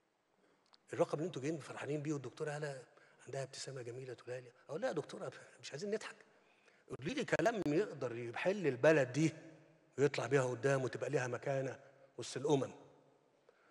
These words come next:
اوعوا تفتكروا حد بينجح يجيب تسعين في المية في الثانوية العامة كده. لازم يذاكر ويشقى ويتحرم من الراحة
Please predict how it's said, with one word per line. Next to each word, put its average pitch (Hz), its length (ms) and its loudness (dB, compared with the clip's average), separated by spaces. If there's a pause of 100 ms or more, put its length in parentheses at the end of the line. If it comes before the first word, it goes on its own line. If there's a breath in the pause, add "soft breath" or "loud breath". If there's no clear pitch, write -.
(160 soft breath)
اوعوا 175 200 2
تفتكروا 117 680 -10 (340)
حد 120 240 -4
بينجح 117 400 -6
يجيب 120 160 -10
تسعين 120 260 -10
في - 60 -12
المية 123 160 -10
في 117 60 -16
الثانوية 127 240 -12
العامة 139 280 -10 (920 soft breath)
كده. - 220 -6 (580)
لازم 104 280 -6
يذاكر 120 540 -10 (1000)
ويشقى 131 380 -6 (1160)
ويتحرم 120 380 -4
من 110 160 -4
الراحة - 440 -4